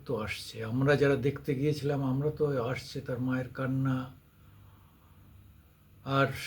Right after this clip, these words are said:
অভয়ের মায়ের কান্নার মধ্যে আমরা কোনো পার্থক্য খুঁজে পাইনি। যারা পার্থক্য খুঁজেছেন, খুঁজছেন, তারা, তারা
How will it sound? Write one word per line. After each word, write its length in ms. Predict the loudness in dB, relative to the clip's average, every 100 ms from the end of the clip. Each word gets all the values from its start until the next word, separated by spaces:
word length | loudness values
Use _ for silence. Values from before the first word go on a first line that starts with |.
| -10 -14 -20 -20 -20 -20 -20 -20 _ -20 -20 -20 -10
অভয়ের 400 | -4 2 4 6
মায়ের 340 | 6 2 0 -2
কান্নার 420 | -4 -2 -2 -2
মধ্যে 380 | -4 -6 -8 -8
আমরা 320 | -8 -6 -8
কোনো 260 | -8 -12 -10
পার্থক্য 560 | -12 -14 -16 -16 -14 -16
খুঁজে 260 | -14 -14 -12
পাইনি। 500 | -12 -12 -12 -16 -18 -20 -20 -20 -20 -20 0 8
যারা 180 | 8
পার্থক্য 560 | 8 6 2 -2 0 0
খুঁজেছেন, 640 | -2 0 2 4 2 0
খুঁজছেন, 580 | 0 -4 0 6 6 6
তারা, 260 | 0 -2 -2
তারা 480 | -2 -2 -2 -4